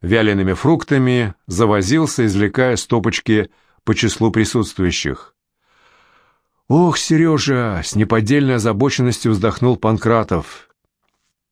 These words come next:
«В свете антиалкогольной кампании и личных указаний надо бы поосторожнее».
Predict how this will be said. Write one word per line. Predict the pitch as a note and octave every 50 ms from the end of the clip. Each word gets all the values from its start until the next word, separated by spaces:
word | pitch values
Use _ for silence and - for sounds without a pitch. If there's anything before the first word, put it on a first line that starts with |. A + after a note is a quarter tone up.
| _ - -
«В | - -
свете | - - B2+ D3+ E3+ E3+ - - F3 E3+ D3+ - - _ -
антиалкогольной | C3 D3 D3 - - C#3 C3+ B2+ - B2+ A#2 G#2+ C3 C#3 C#3 C3 C3 B2
кампании | - A#2+ A#2+ A#2 F#2+ - - A#2 C3+ D3 D3 C#3+ C3 A#2 A2 G2 F2+ D#2+ C#2+ - _ - - - - - - - _ -
и | G#2+ A2
личных | A2+ B2+ C3+ - - C3+ C3 - B2+
указаний | A#2+ - - A#2 A2 F#2 F2 G#2+ A#2+ B2 C#3 C3+ B2+ A#2+
надо | A2 G#2+ G#2+ A2 G#2+ A#2+ A2+
бы | A2+ C3 C3
поосторожнее». | - C#3+ C#3 D3 C3+ - - F3 F3 D#3+ A#2+ G2+ G2 E2+ F#2 G#2+ A2+ A#2 A2 G2 D#2 B1+